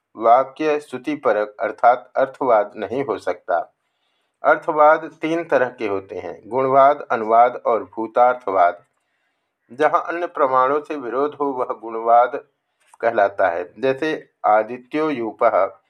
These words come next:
इत्यादि वाक्य, यहाँ यूप पशु बांधने के लिए स्थापित काष्ठ को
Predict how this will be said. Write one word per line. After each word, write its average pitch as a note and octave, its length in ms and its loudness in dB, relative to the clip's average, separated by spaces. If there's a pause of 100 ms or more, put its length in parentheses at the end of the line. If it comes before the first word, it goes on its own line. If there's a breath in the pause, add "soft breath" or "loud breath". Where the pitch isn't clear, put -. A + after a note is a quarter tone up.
(340)
इत्यादि C#3+ 460 0
वाक्य, B2 380 0
यहाँ A#2+ 260 -2
यूप C#3 640 -4
पशु B2 260 -4
बांधने C3 460 -2
के C#3 160 -6
लिए G#2+ 180 -6
स्थापित G#2 460 -4 (100)
काष्ठ A#2+ 360 2
को G#2 380 -6